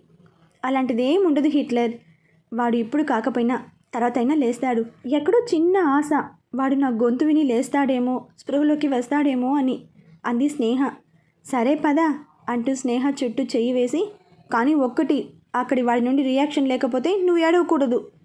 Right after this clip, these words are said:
"ఏడవనని నాకు మాట ఇవ్వు మిర్చి," అన్నాడు ప్రశాంత్. "నేను ఏడవను, స్నేహ చాలా స్ట్రాంగ్,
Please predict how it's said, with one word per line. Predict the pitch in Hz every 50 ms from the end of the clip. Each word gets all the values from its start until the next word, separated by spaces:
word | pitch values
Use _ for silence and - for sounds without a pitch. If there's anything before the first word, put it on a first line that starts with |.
| _ -
"ఏడవనని | 247 254 277 349 415 427 403 381 349 339
నాకు | 311 302 285 285 285
మాట | 262 240 226 240 311 302
ఇవ్వు | 403 381 359 339
మిర్చి," | 311 302 285 - - 285 277 277 285 - - -
అన్నాడు | 254 254 262 262 247 277
ప్రశాంత్. | 285 277 240 240 233 269 262 254 226 233 - - _ _ _ -
"నేను | 262 277 285 277 262
ఏడవను, | 254 240 220 226 262 302 302 311 277 240 - - _ _ _ _ _ -
స్నేహ | - - 262 254 254 262 285
చాలా | 277 269 294 262 247 269 311
స్ట్రాంగ్, | 320 - - - 247 226 247 277 294 285 247